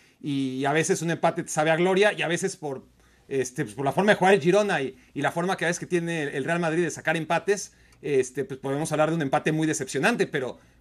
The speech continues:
pero así hablando, sin, sin todavía ver ni siquiera la patada inicial, eh, mantener las cosas como están, una jornada menos, eh, sabiendo que el Real Madrid tiene todavía por delante el compromiso, eh, ya no contra el Red Bull,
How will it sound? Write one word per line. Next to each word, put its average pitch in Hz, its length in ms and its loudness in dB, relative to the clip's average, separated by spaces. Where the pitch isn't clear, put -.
pero 147 120 2
así 180 220 2
hablando, 190 680 6
sin, 135 640 -6
sin 143 340 -6
todavía 185 280 6
ver 180 120 0
ni 170 80 -4
siquiera 170 300 0
la 156 60 -2
patada 165 240 -2
inicial, 170 480 -2
eh, 131 300 0
mantener 135 360 -2
las 190 140 4
cosas 185 220 0
como 139 180 -4
están, 175 320 0
una 226 240 2
jornada 175 380 2
menos, 190 480 -6
eh, 139 320 0
sabiendo 190 540 2
que 156 100 -6
el 143 80 -4
Real 170 120 -2
Madrid 170 300 0
tiene 170 260 -2
todavía 151 580 -2
por 160 160 0
delante 156 600 0
el 127 360 -4
compromiso, 147 760 -2
eh, 127 320 -4
ya 247 120 4
no 262 120 2
contra 190 220 2
el 160 40 -2
Red 185 160 4
Bull, 175 300 0